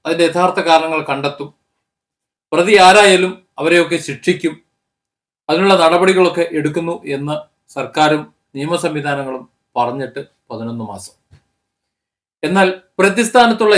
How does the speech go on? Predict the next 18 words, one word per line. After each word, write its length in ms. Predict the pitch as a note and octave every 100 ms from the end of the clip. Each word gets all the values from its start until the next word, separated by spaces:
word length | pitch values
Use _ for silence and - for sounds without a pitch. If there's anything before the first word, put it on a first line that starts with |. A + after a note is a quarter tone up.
| E3
യദു, 200 | D#3+ D3+ - _ _ _
അതായത് 240 | C#3 E3+ F3+
മേയർ 260 | E3+ F#3+ A3+ G#3+
കൊടുത്തിട്ടുള്ള 440 | G3+ G3+ F3 F3 E3+ -
കേസിലെ 360 | D3+ D3 D#3+ F#3 -
പ്രതിയായിട്ടുള്ള 600 | D3 C#3+ F#3+ F#3 E3 D#3+ E3+ - _ _
കെ 80 | F3+ G#3
എസ് 100 | G3+
ആർ 60 | G#3
ടി 40 | F#3+
സി 60 | G#3
ഡ്രൈവർ 220 | F#3 F3+ - D#3
യദുവിനെ 420 | D#3 F3+ F#3 F#3 - - _ _ _ _ _ _ F3
ഇതുവരെ 380 | G3 A#3+ F3 E3 - _ _ _ B2
ജയിലിലാക്കിയിട്ടില്ല, 840 | C#3 D#3+ G#3 G3 F3+ E3+ D3+ D3+ D3+ - _ _ _ _ _ D3+
ആ 40 | G3+
അന്വേഷണവും 460 | D#3+ D#3 D3 D#3 D#3 D#3+
പൂർത്തിയായിട്ടില്ല. 600 | C3+ C3+ C3+ A2+ G#2 E2+